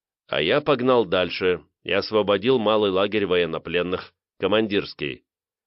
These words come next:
Ранее я его пропустил, мимо проскочив, решив с крупного начать.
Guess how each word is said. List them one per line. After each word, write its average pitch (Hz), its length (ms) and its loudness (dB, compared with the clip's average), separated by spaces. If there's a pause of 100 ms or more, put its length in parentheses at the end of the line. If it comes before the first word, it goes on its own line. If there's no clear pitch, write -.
(240)
Ранее 107 500 2
я 104 140 4
его 98 220 2
пропустил, 98 680 -2 (320)
мимо 101 300 0
проскочив, 87 640 -4 (360)
решив 104 460 0
с - 60 -12
крупного 87 480 -2
начать. 80 480 -4